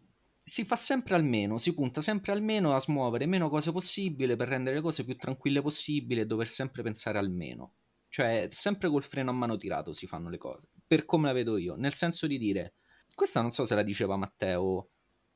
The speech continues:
eh, Spinazzola, "Finché stai nel recinto i cani non abbaiano, quando esci dal recinto succede un casino", no? Io, l'ottica che io vedo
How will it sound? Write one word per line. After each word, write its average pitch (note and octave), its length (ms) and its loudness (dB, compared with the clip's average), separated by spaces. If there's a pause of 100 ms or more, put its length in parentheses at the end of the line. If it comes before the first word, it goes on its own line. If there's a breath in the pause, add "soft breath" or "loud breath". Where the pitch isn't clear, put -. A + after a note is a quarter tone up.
eh, F#2 420 -4
Spinazzola, G2 680 -2
"Finché D3+ 300 0
stai E3 220 2
nel D3 160 2
recinto C#3 720 2
i B2 80 0
cani C#3 240 2
non A2 120 0
abbaiano, G2 600 0
quando D#3+ 200 0
esci C3+ 200 0
dal D#3 140 2
recinto A#2 440 0
succede G2+ 300 -4
un F#2+ 80 -2
casino", F2 440 -4
no? G#2+ 280 -2 (420)
Io, - 140 -4
l'ottica F#3 400 2
che C3 80 2
io D#3 80 4
vedo A#2 500 0